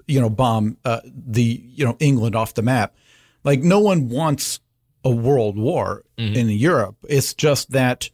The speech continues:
Speaker 1: if it sounds like I'm not going far enough in criticizing the people <laughs> friendly to the Nazis, it's because I feel like it would be very easy decades from now to look back and say, "Well, why was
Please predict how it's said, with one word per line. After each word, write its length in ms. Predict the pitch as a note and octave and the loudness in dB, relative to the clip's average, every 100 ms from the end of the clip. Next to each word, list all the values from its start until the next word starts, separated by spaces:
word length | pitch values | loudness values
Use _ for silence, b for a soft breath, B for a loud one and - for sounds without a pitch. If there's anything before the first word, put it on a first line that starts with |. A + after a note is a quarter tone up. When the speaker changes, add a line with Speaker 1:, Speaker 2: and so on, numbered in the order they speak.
| _ _ _ _ _ _ b b | _ _ _ _ _ _ b b
Speaker 1:
if 160 | E3+ | 0
it 80 | F#3+ | 0
sounds 420 | - G3+ G#3 G#3 | -2 0 2 2
like 280 | F3 E3 D3+ E3+ | 2 2 0 0
I'm 440 | C#3 C3 B2+ B2 | 0 2 2 2
not 280 | B2 B2 - - | 0 0 -4 -10
going 320 | B2 C3+ B2 A#2 | -2 0 2 0
far 360 | - A#2 A#2 | 0 0 2
enough 240 | A2 A2 A2+ | 0 -2 -2
in 80 | |
criticizing 1000 | A2 - A#2+ A2+ - G#2+ G#2+ A2 A2 G#2+ - | -4 -2 0 0 0 0 0 0 -2 -2 -4
the 160 | A#2 | -6
people 340 | - C#3 B2+ A#2 | -4 -2 -2 -2
<laughs> 100 | - | -2
friendly 320 | C#3+ A#2 C3 | 0 2 0
to 240 | - A#2+ | 0 -2
the 60 | A#2+ | -2
Nazis, 640 | C3+ D3 C3 - A#2+ A2 - E3+ B B D#3+ - | 0 0 -2 -2 -2 -4 -6 -10 B B -6 0
it's 180 | E3 - | 0 0
because 640 | D#3 D#3+ E3 D3 C#3 A#2 - - | -2 2 2 4 2 -2 -6 -2
I 140 | C#3+ | 0
feel 300 | C#3+ D#3 D#3+ | 0 2 2
like 200 | D3 C#3+ | 2 0
it 80 | D3+ | -2
would 100 | B2 | 0
be 140 | C3 | 0
very 320 | A#2 C3+ C3 | 2 2 2
easy 840 | B2+ C#3 B2+ B2+ A2+ A#2+ A2+ G#2 - _ _ _ _ A#2 | 0 0 2 2 2 2 2 -2 -8 _ _ _ _ -2
decades 480 | C3+ C3 C3+ A#2+ - | 0 2 0 -2 -2
from 180 | B2 A#2 | -2 0
now 280 | B2 A#2 | 2 0
to 160 | A#2 B2 | -2 -2
look 240 | A#2 A#2 | -2 -2
back 260 | - A2+ A2 | -2 -2 -2
and 100 | A2 | -4
say, 140 | - | -2
"Well, 220 | B2 A#2+ A#2 | 0 0 2
why 260 | C3 E3+ | 2 2
was 400 | E3 E3 A#2+ - | 2 0 0 -6